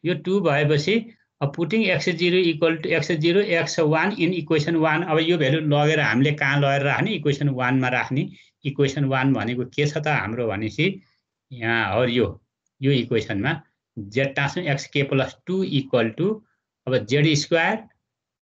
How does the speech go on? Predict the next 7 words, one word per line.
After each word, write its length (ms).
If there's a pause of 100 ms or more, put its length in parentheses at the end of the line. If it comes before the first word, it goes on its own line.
(120)
जेड 300
स्क्वायर, 360
एक्स 300
जेड 260
भनेको 320
यो 220
भयो 420